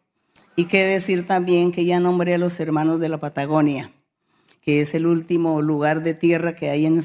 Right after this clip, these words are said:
en, de Suramérica, y allí Dios, con su mirada, con su mirada, mi-, viendo corazones dispuestos para Él. Gracias a nuestro Dios por ello. Gracias al Señor.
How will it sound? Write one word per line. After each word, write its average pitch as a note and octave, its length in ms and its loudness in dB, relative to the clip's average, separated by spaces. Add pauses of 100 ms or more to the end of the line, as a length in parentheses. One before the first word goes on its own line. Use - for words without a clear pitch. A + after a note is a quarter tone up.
(100)
en, D3 260 -2
de C#3+ 140 -4
Suramérica, F#3+ 840 0 (280)
y F3 140 4
allí F#3 320 0
Dios, F#3+ 640 -2 (280)
con E3 200 0
su D#3+ 140 -2
mirada, D#3+ 680 0 (340)
con E3 120 -2
su D#3 120 -4
mirada, F#3 680 0 (320)
mi-, E3+ 320 2
viendo G3 800 0
corazones A3+ 1040 2 (220)
dispuestos F3+ 840 -2
para D#3 300 -2
Él. C#3 240 -6 (420)
Gracias A3 580 2
a F3 80 2
nuestro D#3+ 420 -2
Dios E3+ 200 0
por E3+ 200 -2
ello. D3 260 -4 (240)
Gracias A3+ 580 2
al F3 140 0
Señor. D#3+ 460 2